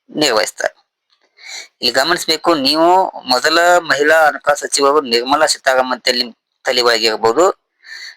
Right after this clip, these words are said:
ನಿರ್ಮಲಾ ಸೀತಾರಾಮನ್ ಅವರು ಮೊದಲ ಪೂರ್ಣಾವಧಿಯ ಹಣಕಾಸು ಸಚಿವರು, ಇವರು ಮೊದಲ ದೇಶದ ಮಹಿಳಾ ಹಣಕಾಸು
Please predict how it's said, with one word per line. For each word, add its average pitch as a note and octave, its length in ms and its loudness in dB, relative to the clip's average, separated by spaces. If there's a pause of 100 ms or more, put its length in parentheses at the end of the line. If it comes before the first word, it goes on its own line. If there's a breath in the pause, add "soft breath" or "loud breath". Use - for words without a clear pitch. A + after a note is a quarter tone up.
(180 loud breath)
ನಿರ್ಮಲಾ D3 520 0
ಸೀತಾರಾಮನ್ D3 640 0
ಅವರು D3 400 2
ಮೊದಲ E3 680 2
ಪೂರ್ಣಾವಧಿಯ D#3 1040 0
ಹಣಕಾಸು C3 500 -2
ಸಚಿವರು, A#2+ 580 0 (340)
ಇವರು C3+ 540 0
ಮೊದಲ D#3 460 0
ದೇಶದ C#3 400 -2 (340)
ಮಹಿಳಾ B2 280 0 (420 loud breath)
ಹಣಕಾಸು B2 680 -2